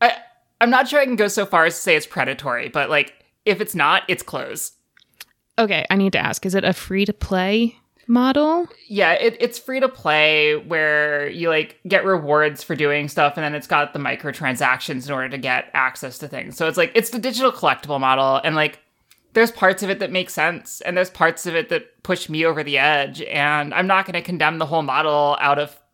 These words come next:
Speaker 1: out of, out of pocket. Is that the phrase? Um,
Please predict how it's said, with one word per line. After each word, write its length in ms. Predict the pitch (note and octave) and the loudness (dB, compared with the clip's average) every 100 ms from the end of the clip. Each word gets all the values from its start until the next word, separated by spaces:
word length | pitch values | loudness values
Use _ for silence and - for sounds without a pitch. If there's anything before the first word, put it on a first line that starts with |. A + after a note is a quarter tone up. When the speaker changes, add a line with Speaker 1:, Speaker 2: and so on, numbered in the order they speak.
| _ - | _ -2
Speaker 1:
out 140 | C#3+ | 0
of, 100 | D3 C#3+ _ _ _ - | -2 -10 _ _ _ -8
out 100 | D3 | -6
of 80 | C#3+ | -6
pocket. 420 | - A2+ G#3 G#3+ | -10 -8 -8 -8
Is 60 | - | -10
that 140 | B2+ - | -14 -12
the 60 | |
phrase? 400 | - G3+ G3+ G3+ - - - _ _ | -12 -10 -12 -14 -20 -20 -20 _ _
Um, 440 | F3 D#3 C3+ A#2 | 2 2 2 -6